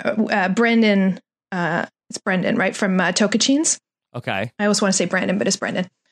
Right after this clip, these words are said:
Speaker 1: Um, so this is the type that's of a, a, like, a very successful business guy. Sometimes it's like a, a C-, like a C E O or a doctor,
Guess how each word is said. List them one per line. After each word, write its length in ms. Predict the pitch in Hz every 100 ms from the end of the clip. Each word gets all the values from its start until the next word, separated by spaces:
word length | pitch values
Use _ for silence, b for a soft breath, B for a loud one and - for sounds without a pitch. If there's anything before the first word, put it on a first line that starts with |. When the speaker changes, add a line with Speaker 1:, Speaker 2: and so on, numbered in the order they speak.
| _ _
Speaker 1:
Um, 400 | 220 214 214 214 - _ -
so 220 | - 233
this 480 | 214 220 208 285 302
is 80 | 311
the 100 | 277
type 180 | 277 240
that's 180 | 233 233
of 100 | 202
a, 220 | 214 208 208 208
a, 20 |
like, 180 | 214 214
a 40 |
very 340 | 202 220 233 233
successful 500 | - - 208 202 208
business 400 | 185 180 196 180
guy. 280 | 190 170 170
Sometimes 380 | - 190 190
it's 140 | 190 -
like 160 | 185
a, 180 | 175 170 -
a 60 | 196
C-, 400 | - 226 214 208
like 200 | 190 185
a 40 |
C 320 | - 233 208
E 60 | 202
O 240 | 190 190
or 180 | - 175
a 60 | 180
doctor, 640 | 185 175 - 185 175 175